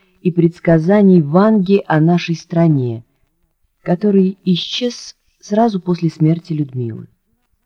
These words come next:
Красимира Стоянова высказывает предположение, что его изъяли спецслужбы, возможно, он уничтожен –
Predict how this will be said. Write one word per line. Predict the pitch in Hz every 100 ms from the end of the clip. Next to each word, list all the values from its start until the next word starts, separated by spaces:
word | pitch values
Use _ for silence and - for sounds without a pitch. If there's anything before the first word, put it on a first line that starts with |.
| _ _ _
Красимира | - 139 156 156 156
Стоянова | 147 147 147 196 190 135 120 - _ _ _ _
высказывает | 131 143 226 233 214 208
предположение, | - 196 208 196 202 233 214 196
что | - 196
его | 185 196 202
изъяли | 180 185 196 185
спецслужбы, | 185 - 190 - 202 185 120 120 113 _ _ _
возможно, | - 175 196 226 202 208 202 202 - _ _
он | 226 226
уничтожен – | 214 202 - - 143 110 107 113